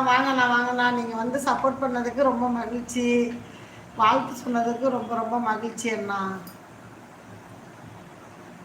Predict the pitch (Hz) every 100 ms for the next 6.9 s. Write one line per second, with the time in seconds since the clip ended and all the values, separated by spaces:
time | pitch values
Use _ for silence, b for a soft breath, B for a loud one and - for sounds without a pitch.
0 | - - - - - - - - - -
1 | - - - - - - - - 254 247
2 | 262 330 359 359 311 277 277 294 277 285
3 | 302 269 247 254 247 240 233 226 233 220
4 | 220 214 220 240 277 254 226 214 214 226
5 | 254 240 226 208 202 226 196 254 226 220
6 | 202 202 - 190 190 190 190 190